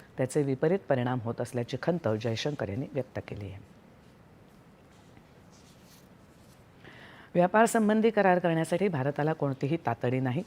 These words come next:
अन्य एखाद्या देशासोबत संबंध ठेवण्यापासून प्रतिबंध करणारा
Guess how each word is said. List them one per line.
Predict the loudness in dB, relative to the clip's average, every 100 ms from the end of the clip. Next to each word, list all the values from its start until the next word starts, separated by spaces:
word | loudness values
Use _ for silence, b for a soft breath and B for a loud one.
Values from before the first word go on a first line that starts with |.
| B B B -2
अन्य | 2 4
एखाद्या | 2 2 0
देशासोबत | 0 -2 -2 -2 -2 -2 -4 -12 -18 -2
संबंध | 0 2 2
ठेवण्यापासून | 2 0 0 0 -2 -2 -2 -2
प्रतिबंध | -4 -2 -2 0
करणारा | 0 0 0 -2